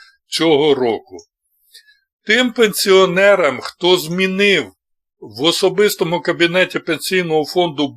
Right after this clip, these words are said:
банківські реквізити зі звичайної картки на цифрову і вказав айбен, такий довгий номер з двадцяти дев'яти цифр,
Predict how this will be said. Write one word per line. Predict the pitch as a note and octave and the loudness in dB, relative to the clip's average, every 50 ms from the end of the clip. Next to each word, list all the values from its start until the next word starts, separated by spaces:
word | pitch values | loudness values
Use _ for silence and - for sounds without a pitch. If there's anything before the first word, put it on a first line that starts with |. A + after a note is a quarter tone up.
| A#2 | 0
банківські | D#3+ E3 F3 F3+ F3 D3+ - - D#3+ C#3+ - - - - D#3 D3+ | 2 4 4 4 0 -2 -4 -4 -4 -4 -4 -8 -4 -2 0 2
реквізити | D3+ D3+ C#3 - - D3 D3+ D3+ C3 C3+ F3 F#3 F3 F3 - D3+ C3+ A#2 | 2 0 -2 -2 -6 -4 -4 -4 -2 0 2 2 2 2 0 -4 -4 -4
зі | A2+ A#2 C3+ F3+ F#3 F3 | -4 -6 -4 -2 -2 -2
звичайної | C3+ C3+ C#3+ D3+ D3 C#3+ - - F#3 F#3+ F#3 F#3 F3+ D#3 D#3 D#3 D3 D3 | -2 -2 -2 -2 -2 -2 -2 0 2 4 4 4 2 2 0 0 0 0
картки | C#3+ - - E3 D#3 - - - D#3 | -2 -2 0 0 0 0 -2 -6 -4
на | C#3+ D3+ D#3+ | -2 -2 -2
цифрову | D3+ - F#3 F3+ F#3 G3+ G3 G#3 G#3+ G#3+ A3+ A3+ G#3+ - - - - - - _ _ | -2 -2 -4 -2 0 0 0 0 0 -2 -2 -2 -2 -4 -10 -20 -20 -20 -20 _ _
і | - F#3+ F#3 F#3 | -4 -2 -2 -2
вказав | E3 - - F3+ F#3 E3+ D3 D#3 F#3 F#3 F3+ F3 D#3+ D#3 - - | -2 -2 -2 0 0 0 0 2 2 4 4 4 2 2 -2 -2
айбен, | D#3 F#3 G#3 A3+ A3 G#3 E3 C3 C3+ C3 A2+ A2+ - _ _ - | 0 2 4 4 4 2 2 2 0 0 0 -2 -8 _ _ -6
такий | F3+ E3 - - F#3+ F3+ E3+ | -6 -4 -2 -2 -2 -2 -2
довгий | C#3+ C3+ E3+ F#3 E3+ D#3+ D3 D#3+ E3+ D3+ | -2 2 4 6 6 6 4 0 -4 -4
номер | D3+ E3 D#3+ D3 C3+ C#3+ C3+ | -2 0 0 0 0 0 -2
з | B2 | -4
двадцяти | B2 C3+ C#3+ D#3 C#3+ - - - - E3 D3 | -4 0 0 0 0 -2 -10 -6 -4 -4 -2
дев'яти | B2+ D3 D3 D3 D3 C#3+ C#3+ - D#3+ C#3+ | -2 -2 0 0 0 -2 0 0 -2 -2
цифр, | C#3+ - - D#3 C3 A2+ - - G#2+ F#2+ | -2 -4 -4 -4 -4 -4 -6 -8 -10 -10